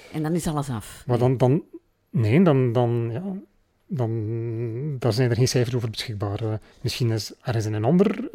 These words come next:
Speaker 2: er zijn waarschijnlijk andere spreadsheets waarin er wel dingen staan en zo, maar bon.
Speaker 1: Of dan moeten, dan moeten de volgende dat maar
Speaker 2: Ja.
Speaker 1: oplossen, zo. Ja.
Speaker 2: En ondertussen, hoe zit het met de, met de werken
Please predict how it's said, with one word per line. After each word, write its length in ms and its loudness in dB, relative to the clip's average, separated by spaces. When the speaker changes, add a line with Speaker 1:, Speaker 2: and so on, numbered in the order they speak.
Speaker 2:
er 180 2
zijn 140 2
waarschijnlijk 420 0
andere 200 6
spreadsheets 480 0
waarin 240 4
er 80 4
wel 200 2
dingen 220 0
staan 340 -4
en 100 4
zo, 160 2
maar 380 0
bon. 240 0
Speaker 1:
Of 100 -12
dan 140 0
moeten, 340 0
dan 100 2
moeten 220 0
de 100 0
volgende 380 2
dat 140 -2
maar 100 -2
Speaker 2:
Ja. 60 0
Speaker 1:
oplossen, 380 -2
zo. 280 -10
Ja. 100 -6
Speaker 2:
En 100 8
ondertussen, 600 6
hoe 120 0
zit 140 6
het 140 0
met 180 2
de, 260 8
met 160 2
de 100 4
werken 640 4